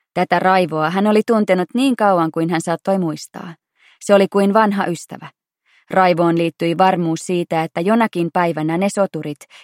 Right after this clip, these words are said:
jotka luulivat päihittäneensä hänet, saisivat maksaa petollisuudestaan. He olivat vähät välittäneet hänen kärsimyksestään, mutta hän nautiskelisi nähdessään heidän kärsivän.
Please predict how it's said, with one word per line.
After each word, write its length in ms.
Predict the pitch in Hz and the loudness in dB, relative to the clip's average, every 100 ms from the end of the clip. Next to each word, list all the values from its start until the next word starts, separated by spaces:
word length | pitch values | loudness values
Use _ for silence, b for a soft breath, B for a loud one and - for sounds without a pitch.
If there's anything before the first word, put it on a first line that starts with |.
| - | -6
jotka 260 | 180 175 | -4 0
luulivat 400 | 180 190 175 160 - | 2 2 0 -2 -2
päihittäneensä 760 | 190 185 170 - 156 151 156 156 | 0 0 -2 -4 -4 -2 -4 -4
hänet, 300 | 175 160 160 _ _ _ | -4 -4 -6 _ _ _
saisivat 480 | - 214 196 190 190 | -2 0 2 0 0
maksaa 380 | 214 208 - 160 - | -2 -2 -4 -4 -4
petollisuudestaan. 1040 | 170 147 143 - - 180 - - 185 175 _ _ b b b b - | -6 -8 -10 -10 -10 -10 -14 -16 -14 -16 _ _ b b b b 0
He 80 | 190 | 4
olivat 300 | 196 190 208 | 4 2 2
vähät 280 | 220 214 | 0 2
välittäneet 600 | 196 185 170 160 156 151 | 2 2 0 -2 -4 -4
hänen 260 | - 175 160 | -4 -2 -2
kärsimyksestään, 1000 | 175 165 - 156 151 - 156 - 156 165 | -2 -2 -2 -4 -4 -8 -10 -8 -4 -2
mutta 220 | 185 - | -4 -4
hän 220 | 196 247 | -2 0
nautiskelisi 800 | 226 233 214 170 - 156 156 - | 2 2 0 -4 -8 -8 -6 -6
nähdessään 540 | 175 180 160 - 165 165 | -4 -2 -4 -4 -4 -2
heidän 400 | 196 175 170 175 | 0 0 -2 -2
kärsivän. 560 | 165 143 - - 175 | -4 -6 -12 -14 -14